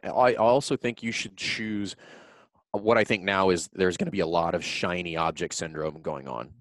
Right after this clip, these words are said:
Everybody's gonna start chasing all sorts of stuff, thinking that there's a pot of gold at the end of that rainbow. And I don't, I don't think that's wise. I think everybody should be doing a hard revamp on their business and saying, "How can I improve what we were doing before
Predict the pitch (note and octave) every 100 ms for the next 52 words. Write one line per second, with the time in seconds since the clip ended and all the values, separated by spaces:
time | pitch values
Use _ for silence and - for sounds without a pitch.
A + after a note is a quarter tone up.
0 | - F#2 F#2 F#2+ F2 F#2 E2+ A#2+ E2 -
1 | G#2 E2 E2+ D#2+ E2+ F2+ - F#2+ F2+ -
2 | - F2 - F#2 F2 E2+ E2 F2 F2 E2
3 | - F2 E2+ D#2+ F2 F2 E2+ - E2+ E2
4 | E2 C#2 D#2 E2+ F#2+ A#2 C3 _ - -
5 | - _ _ G2+ F#2 F#2+ F#2+ F#2+ - -
6 | F#2 G#2 - G#2+ F2+ F2 - D#2 E2 D#2+
7 | D2+ - - _ _ _ _ _ E2+ E2
8 | - F2 E2+ F2+ F2 F2 E2 F2 E2 F2+
9 | D#2+ E2 F2+ F2 F2 E2+ F2+ _ _ _
10 | - E2+ E2+ E2+ E2 E2 E2 D#2 D2+ -
11 | E2 - A#2+ - E2+ - E2+ - E2+ F#2+
12 | G2 F#2 D#2+ - F#2+ F2+ E2+ E2 F2 -
13 | F2 F2 E2 F2 D#2+ _ F#2+ G2 F2+ E2+
14 | D#2+ - - G2 F2+ D#2+ E2+